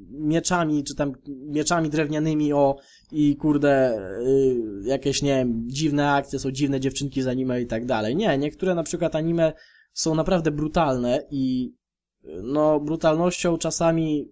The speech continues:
dorównują, em, znaczy nie, inaczej,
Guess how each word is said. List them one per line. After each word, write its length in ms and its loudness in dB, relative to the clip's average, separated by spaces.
dorównują, 840 2
em, 600 2
znaczy 240 2
nie, 140 4
inaczej, 520 2